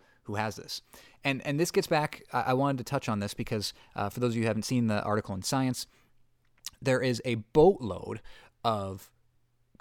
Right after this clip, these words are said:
covid nineteen cases that are completely asymptomatic or mildly symptomatic. And we all know this. This is not new. E-, everyone who's been following along has been paying attention.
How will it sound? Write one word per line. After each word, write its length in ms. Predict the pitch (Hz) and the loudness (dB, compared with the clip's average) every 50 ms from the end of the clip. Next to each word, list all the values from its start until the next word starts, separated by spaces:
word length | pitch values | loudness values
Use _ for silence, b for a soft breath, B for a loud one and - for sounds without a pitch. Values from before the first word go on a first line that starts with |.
| - - - - _ - - | -20 -20 -20 -20 _ -20 -6
covid 400 | - 160 156 156 131 120 107 - - | 0 2 4 4 4 2 0 0 -2
nineteen 340 | 117 113 107 - 123 117 107 | -4 -4 -2 -2 -2 -2 -2
cases 480 | - 107 92 - - - - - - _ b b b b b b b b b | -2 -4 -4 -6 -8 -10 -12 -12 -12 _ b b b b b b b b b
that 140 | 113 113 - | -2 -2 0
are 180 | 107 104 98 98 | 0 -2 -2 -2
completely 680 | - - 110 95 - - 156 165 - 113 98 92 95 - _ _ _ _ _ _ _ - | -4 -8 -10 -8 -6 -4 -4 -4 -4 -6 -12 -12 -14 -16 _ _ _ _ _ _ _ -6
asymptomatic 640 | - 123 113 - 127 113 - 113 95 92 - - - | -4 -2 -2 -2 -2 -4 -4 -6 -8 -8 -10 -12 -6
or 80 | - 120 | -2 0
mildly 280 | 123 135 143 127 110 | 2 4 4 2 2
symptomatic. 460 | - - 101 - - - - - - - | -2 -4 -6 -8 -8 -12 -16 -12 -10 -8
And 140 | 113 107 | -8 -6
we 200 | - 135 135 151 | -4 -2 0 2
all 100 | 156 175 | 2 4
know 100 | 160 110 | 2 2
this. 280 | 92 - - - - - | 0 0 -4 -4 -6 -8
This 180 | - 110 - - | -6 -6 -4 -4
is 80 | 110 107 | -2 -2
not 200 | 107 110 117 117 | -2 -2 -2 -2
new. 280 | 110 98 98 113 127 - - | -2 -4 -4 -4 -4 -6 -6
E-, 40 | 113 | -6
everyone 320 | - - 113 110 113 107 | -4 -4 -4 -4 -4 -4
who's 120 | 107 107 | -6 -6
been 120 | 107 120 117 | -6 -6 -4
following 260 | - 104 101 107 110 | -4 -2 -2 0 0
along 240 | 110 104 95 98 101 | 0 0 -2 -2 -4
has 80 | 101 | -6
been 120 | - 110 101 | -6 -6 -6
paying 160 | - 104 107 | -4 -4 -4
attention. 360 | 107 - 101 101 - 101 98 | -6 -6 -8 -10 -10 -10 -12